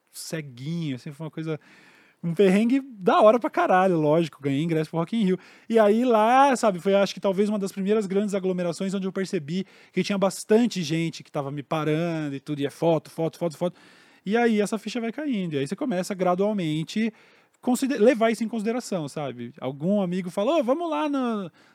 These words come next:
tá no, tá", eu falo, "Puta, aqui em Jundiaí principalmente, que eu sei que o pessoal me conhece mais, se eu colar ali sexta de noite, a gente não vai conseguir." Às vezes é um amigo que eu não vejo há muito tempo. "Ah, vamos conversar." Eu falo, "Véi, se a gente quer conversar,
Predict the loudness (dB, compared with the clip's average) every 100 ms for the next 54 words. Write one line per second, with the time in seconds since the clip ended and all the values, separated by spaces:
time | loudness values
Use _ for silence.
0 | _ -20 -12 -8 -6 -2 0 0 0 0
1 | 0 -2 -4 -4 -10 -10 -10 -4 -2 -2
2 | -4 -6 -8 -12 -12 -10 -8 -8 -8 -10
3 | -18 -16 -18 -18 -20 -12 -12 -12 -16 -14
4 | -14 -12 -10 -8 -6 -4 -6 -8 _ _
5 | _ _ -12 -6 -4 -4 -4 -6 -10 -10
6 | -10 -8 -6 -6 -8 -10 -14 _ _ _
7 | -6 -4 -2 -2 -2 -4 -6 -8 -8 -6
8 | -6 -4 -4 -2 -2 -2 -4 -4 -4 -4
9 | -6 -10 -8 -8 -6 -4 -2 -2 -4 -4
10 | -4 -4 -4 -6 -6 -8 -8 -4 -4 -6
11 | -8 -8 -6 -6 -8 -6 -4 -4 -4 -2
12 | -2